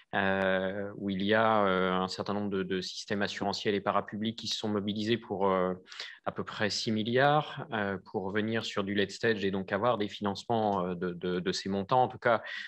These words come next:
de venir, euh, consolider des tours, euh, qui peuvent dépasser cent millions. Euh, là-dessus, sur les trente-trois fonds labellisés qui, qui opèrent sur le terrain dans la tech,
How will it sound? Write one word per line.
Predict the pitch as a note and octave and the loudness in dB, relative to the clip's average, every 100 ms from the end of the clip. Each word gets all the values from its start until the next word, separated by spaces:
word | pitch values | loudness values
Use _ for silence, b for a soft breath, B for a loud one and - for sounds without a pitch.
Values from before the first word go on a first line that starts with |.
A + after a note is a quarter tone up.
| B - | B -4
de | G#2 | -2
venir, | G#2 C3 C3 C#3 C3 A2+ | 2 4 4 4 2 4
euh, | G2+ G2+ G2 G2 G2 G2 F#2+ | 4 4 2 0 -2 -4 -6
consolider | - - B2+ A2+ A#2+ | -6 -4 -2 0 2
des | A2 G#2 | 2 0
tours, | - B2 A#2 | 2 2 4
euh, | G#2 G2 | 4 2
qui | - | 0
peuvent | G2 G2+ | -2 0
dépasser | G2+ G2+ G2 G#2+ | 0 0 -2 -4
cent | - G#2 | -4 -2
millions. | G#2+ A#2+ D3 D#3 B B B B B | 2 4 2 0 B B B B B
Euh, | A2+ G#2 G2+ G2 G2 F#2+ F#2 | 2 4 4 4 4 4 4
là-dessus, | G2 G2+ - B2+ B2+ | 2 0 -2 -4 -4
sur | - G#2+ | -2 -2
les | G2+ | -2
trente-trois | G2+ B2+ A#2 - A#2+ | 0 0 -2 2 0
fonds | - A#2 | 0 0
labellisés | G#2+ G2+ G#2 G#2 A2+ A#2+ | 2 2 0 -2 0 0
qui, | A2+ - G#2 G2 - | 0 -2 -2 -2 -6
qui | - | 0
opèrent | A2+ - A#2+ | 0 4 2
sur | - A#2 | 2 2
le | G#2+ | 2
terrain | A2 A#2 A#2 | 2 2 4
dans | A2+ | 4
la | G#2 | 2
tech, | A2+ B2 | 2 0